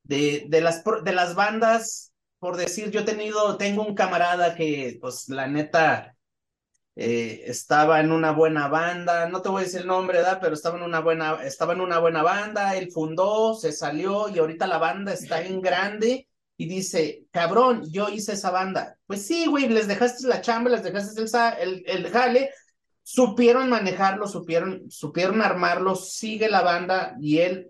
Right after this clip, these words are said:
pues, preocupado y triste en su casa. Entonces, lo que nosotros no queremos, nosotros queremos, o sea, ya igual con los integrantes que hay,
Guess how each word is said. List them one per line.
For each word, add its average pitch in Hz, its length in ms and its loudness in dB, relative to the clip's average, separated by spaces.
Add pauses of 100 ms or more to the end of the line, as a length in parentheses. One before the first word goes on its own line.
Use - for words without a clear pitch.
(140)
pues, 147 240 -8
preocupado 180 720 2
y 185 80 -6
triste 170 300 -6
en 170 80 -6
su 160 120 -4
casa. 147 200 0
Entonces, 214 240 0
lo 311 120 6
que 254 120 2
nosotros 233 420 0
no 226 200 0
queremos, 185 420 -4
nosotros 226 360 -4
queremos, 208 420 -2
o 156 120 2
sea, 160 180 2
ya 180 140 -2
igual 226 300 -2
con 233 120 2
los 180 140 -8
integrantes 160 460 -4
que 170 100 -4
hay, - 180 -2